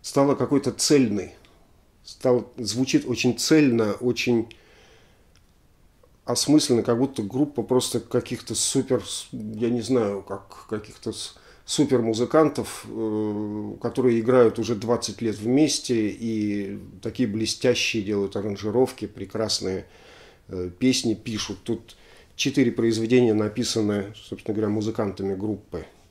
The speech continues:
Манфредом Мэнном, Крисом Слейдом, э, Миком Роджерсом. А три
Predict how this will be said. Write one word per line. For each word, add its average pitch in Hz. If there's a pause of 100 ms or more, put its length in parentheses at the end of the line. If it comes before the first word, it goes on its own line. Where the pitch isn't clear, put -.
(120)
Манфредом 101
Мэнном, 127
Крисом 95
Слейдом, 117 (480)
э, 98
Миком 107
Роджерсом. 90 (1400)
А 107
три 190